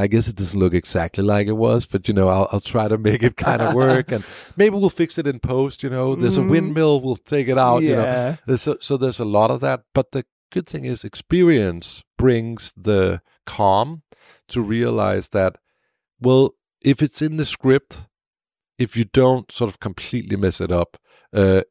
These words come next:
Speaker 1: you'll get something in the editing room. If the
Speaker 2: Mm.
Speaker 1: script is strong and good, and, and, and you don't have to have every scene be wonderful and amazing. As long as certain <laughs> scenes are,
Speaker 2: Mm.
Speaker 1: as long as the final sort of, like, journey is
Speaker 2: Yes.
Speaker 1: sort of what's in the script,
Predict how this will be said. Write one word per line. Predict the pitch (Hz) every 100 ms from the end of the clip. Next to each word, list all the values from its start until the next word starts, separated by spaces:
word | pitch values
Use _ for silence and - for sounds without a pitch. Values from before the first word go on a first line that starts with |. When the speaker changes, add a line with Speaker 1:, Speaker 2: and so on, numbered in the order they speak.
| _ -
Speaker 1:
you'll | 107 101
get | - 101
something | - - 92 82 87 82
in | 82
the | 82
editing | 80 - -
room. | 82 -
If | 104
the | 120
Speaker 2:
Mm. |
Speaker 1:
script | - - 135 131 127
is |
strong | - - 101 98 95
and | 90
good, | - 98 - _ _ _ _ -
and, | 95 -
and, | 92 -
and | - 90 -
you | - 117 107
don't | 127 120
have | 104 113
to | -
have | 107 -
every | 139 120 107 135
scene | - 131 120 110
be | 120 107
wonderful | 95 92 87 87 90 - 85
and | 80
amazing. | 80 76 76 73
As | 104 117
long | 127 127
as | -
certain | - 131 - 139
<laughs> | -
scenes | 151 165 131
are, | 131 127 143
Speaker 2:
Mm. | 131 - -
Speaker 1:
as | 120 123
long | 127 139
as | -
the | 120
final | - 117 110 120
sort | 117 117
of, | 107
like, | 104 85
journey | - 127 127 139 139
is | 120 135 135 - - -
Speaker 2:
Yes. | 104 101 -
Speaker 1:
sort | - 123 127 135
of | 127
what's | 135 131 131
in | 127
the |
script, | - 131 123 _